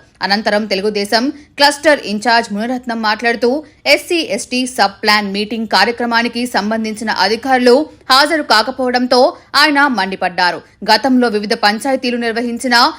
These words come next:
పౌర హక్కుల కార్యక్రమంలో ఏ గ్రామంలోనూ దళితులకు ఎలాంటి న్యాయం జరగలేదని, పంచాయతీ గ్రామాల్లో నివసిస్తున్న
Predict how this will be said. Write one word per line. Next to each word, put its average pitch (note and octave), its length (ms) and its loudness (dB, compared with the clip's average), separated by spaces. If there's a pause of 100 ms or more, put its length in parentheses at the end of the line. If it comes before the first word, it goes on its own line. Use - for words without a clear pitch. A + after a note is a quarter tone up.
(220)
పౌర D#4 240 4
హక్కుల B3 420 0
కార్యక్రమంలో A#3+ 760 0
ఏ G#3 240 -2
గ్రామంలోనూ A#3+ 840 -2 (240)
దళితులకు D#4 520 2
ఎలాంటి A#3 460 0
న్యాయం G#3 400 0
జరగలేదని, A3+ 720 -2 (260)
పంచాయతీ D4+ 640 0
గ్రామాల్లో A#3+ 640 2 (200)
నివసిస్తున్న C#4+ 720 0